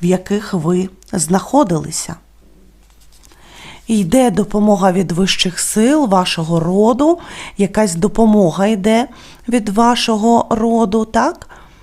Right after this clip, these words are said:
Висвічується, м, знаєте, що я вам скажу? Тут точно ваші припущення були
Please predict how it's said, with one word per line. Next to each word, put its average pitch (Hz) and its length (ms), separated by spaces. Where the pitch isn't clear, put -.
Висвічується, 208 1700
м, 220 360
знаєте, 247 400
що - 200
я 190 80
вам 165 160
скажу? 160 420
Тут 156 200
точно 180 680
ваші 196 560
припущення 185 920
були 175 560